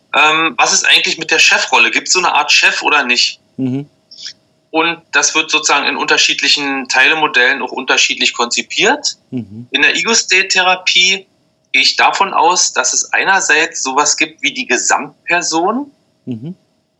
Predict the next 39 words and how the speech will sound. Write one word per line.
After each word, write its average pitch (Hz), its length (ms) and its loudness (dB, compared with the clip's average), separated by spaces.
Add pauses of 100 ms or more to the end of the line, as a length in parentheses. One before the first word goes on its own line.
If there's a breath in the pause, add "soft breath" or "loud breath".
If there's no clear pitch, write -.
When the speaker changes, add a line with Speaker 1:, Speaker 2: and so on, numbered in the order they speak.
(340)
Speaker 1:
Die - 100 2
Gesamtperson 180 800 0
bin 156 180 0
ich - 240 2
mit 170 240 -4
all 143 160 4
meinen 151 240 2
Anteilen. 98 640 -4 (460)
Speaker 2:
Ja. 135 160 -10 (960)
Speaker 1:
Man 139 100 2
könnte 160 200 0
sagen, 143 180 2
komplett. - 560 -2 (260)
Speaker 2:
Mhm. 139 320 -6 (840 loud breath)
Speaker 1:
So 151 180 -2
viel 190 300 2
mir 170 200 0
bewusst - 460 -2
ist, 107 200 -2
würde 104 140 -4
man 104 200 -2
sagen. 147 420 -2 (320)
Speaker 2:
Mhm. 120 160 -12 (100)
Speaker 1:
Aber - 540 2
zur 135 220 -2
Gesamtperson 156 800 0 (280)
zählen 143 200 0
natürlich 139 340 0
auch - 120 -4
unbewusste 143 640 -2
Anteile 117 400 0
oder 110 240 0
unbewusste 107 460 -2
Prozesse. - 640 -2
Also 117 340 2
es - 160 0
gibt 139 180 -4
die 131 100 2
Gesamtperson 175 720 -2